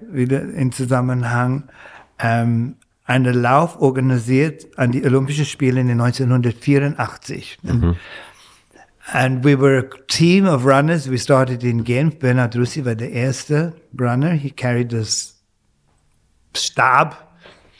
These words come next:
Speaker 1: unterschrieben von der Nobelpreisträger, dass Hunger m-, kann und muss beendet werden, es ist nur die politische Wille, der fehlt und so. Und wir fahren, dann haben wir eine Gruppe von, ich weiß nicht, wie viele Läufer,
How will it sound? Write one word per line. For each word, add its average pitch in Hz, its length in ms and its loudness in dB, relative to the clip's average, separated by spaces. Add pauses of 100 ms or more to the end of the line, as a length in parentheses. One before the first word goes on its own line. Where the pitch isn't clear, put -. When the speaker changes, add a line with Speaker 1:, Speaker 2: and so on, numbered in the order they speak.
(280)
Speaker 1:
unterschrieben 131 580 0
von 117 300 -2
der 113 80 -2
Nobelpreisträger, 143 960 2
dass - 320 -6
Hunger 143 340 0 (760)
m-, 147 240 0 (100)
kann 147 260 2
und 131 120 -4
muss 156 260 0
beendet 147 400 -2
werden, 131 160 0
es 110 60 -8
ist - 60 -6
nur 143 80 2
die 127 100 -6
politische 120 640 -4
Wille, 185 260 2
der 156 140 -4
fehlt 156 460 -2
und 127 100 -8
so. 135 260 0 (420)
Und 123 120 -4
wir 117 100 -6
fahren, 123 320 -4
dann 123 180 -4
haben 127 140 -2
wir 123 100 -2
eine 117 120 -4
Gruppe 139 300 -2
von, 104 260 -10
ich 92 120 -14
weiß 110 220 -8
nicht, 131 160 -6
wie 123 60 -8
viele 107 80 -8
Läufer, 135 360 -4